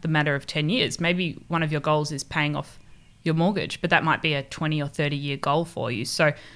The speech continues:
I, it's often trying to work out a priority list and what's most important to you to achieve first. And that's gonna be completely unique to you and what you want.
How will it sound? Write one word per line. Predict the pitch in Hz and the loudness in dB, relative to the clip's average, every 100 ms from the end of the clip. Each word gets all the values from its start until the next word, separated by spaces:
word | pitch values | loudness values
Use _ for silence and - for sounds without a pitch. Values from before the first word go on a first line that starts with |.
| - | -4
I, | - 170 | 6 6
it's | 165 - 165 | 6 2 4
often | 165 226 185 - | 2 4 0 -2
trying | - 202 | 0 4
to | 185 | 6
work | 160 160 | 6 6
out | 143 - - - - - | 4 2 -10 -20 -20 -4
a | 170 | -2
priority | 160 - 165 147 151 151 | -2 2 4 6 4 2
list | 147 147 269 - - | -2 0 0 -2 -2
and | 170 160 | 4 4
what's | 165 - | 4 2
most | 208 196 196 | 2 2 2
important | 208 165 156 143 - | 0 0 0 -2 -4
to | - | -6
you | 147 147 | -2 -2
to | 139 151 | -4 -4
achieve | 143 - 139 | -6 -4 -6
first. | - 135 269 - - - | -4 -2 -2 -2 -10 2
And | 185 190 | 4 6
that's | 190 - | 4 0
gonna | 190 202 | -2 0
be | 240 233 | 0 -2
completely | - 170 156 - 139 135 - - - - | -2 -2 0 0 -2 -4 -8 -20 -20 -2
unique | 160 143 120 - | 0 2 -2 -4
to | 156 | -2
you | 143 123 80 | 0 -2 0
and | 143 143 | 2 2
what | 143 - - - | 2 -2 -14 -10
you | 151 151 156 | -2 2 2
want. | 143 - 339 - | 2 0 0 -4